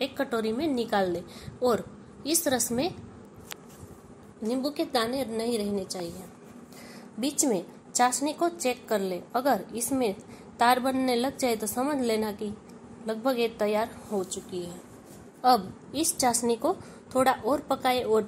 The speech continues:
तीन तार की चाशनी बना लें। चाशनी में एक कड़छी नींबू का रस डालकर अच्छी तरह से मिला लें। ऐसा करने से चाशनी ठंडी करने के बाद वो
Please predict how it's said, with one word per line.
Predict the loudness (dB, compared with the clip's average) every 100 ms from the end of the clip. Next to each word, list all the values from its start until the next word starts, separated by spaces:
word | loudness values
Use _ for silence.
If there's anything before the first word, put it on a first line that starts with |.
| 0
तीन | -4 -2
तार | 0 0
की | 0 -4 -6 -2
चाशनी | 0 0 0 0
बना | 2 0 -2
लें। | -6 -12 -20 -18 -12 2
चाशनी | 2 4 4
में | 6 4 0 -2
एक | 0 0 0
कड़छी | 0 0 -4 -4 -8 -16 -14 -2
नींबू | -2 0
का | 4 4
रस | 6 4 4
डालकर | 4 4 2 0 -2 -14 -4
अच्छी | -2 0
तरह | 2 2 2
से | 0 2
मिला | 2 4 2
लें। | 2
ऐसा | -2 2 2
करने | 4 2 2
से | 2
चाशनी | 0 0 0 0 -2
ठंडी | 0 0 0
करने | 0 0 2
के | 2
बाद | 2 2
वो | 2 -2